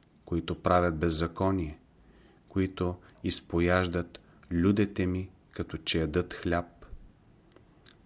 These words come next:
Често Давид използва лични преживявания и положения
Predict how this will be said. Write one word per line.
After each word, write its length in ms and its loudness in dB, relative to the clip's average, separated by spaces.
Често 360 2
Давид 580 0
използва 720 -2
лични 360 2
преживявания 800 0
и 60 -4
положения 800 0